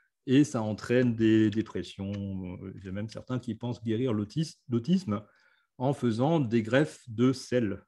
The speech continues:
S E deux L E S. Euh, donc voilà, donc, euh, donc on sait maintenant qu'il y a cette relation, qu'il y a cette discussion hormonale, euh,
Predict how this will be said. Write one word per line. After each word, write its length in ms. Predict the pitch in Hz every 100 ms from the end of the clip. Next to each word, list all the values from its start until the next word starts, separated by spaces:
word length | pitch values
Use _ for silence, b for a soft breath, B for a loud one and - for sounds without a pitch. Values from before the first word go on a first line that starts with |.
| _
S 220 | - 113 117
E 160 | 113
deux 180 | 113 107
L 160 | 117 117
E 100 | 104
S. 240 | 92 - _ B B B B B B _ _ -
Euh, 640 | 110 113 113 110 110 117
donc 180 | 110 107
voilà, 240 | 95 98
donc, 300 | 131 110 101
euh, 520 | 95 90 90 90 92 98
donc 240 | 113 120 113
on 60 |
sait 200 | 98 123
maintenant 320 | 117 101 117
qu'il 160 | 127 110
y 20 |
a 40 | 104
cette 200 | 113 -
relation, 440 | 101 92 - 135
qu'il 140 | -
y 40 | 101
a 40 |
cette 240 | 95 113 107
discussion 760 | 135 131 - 113 - 117 135 131
hormonale, 680 | 107 110 107 107 101 120 98
euh, 220 | 90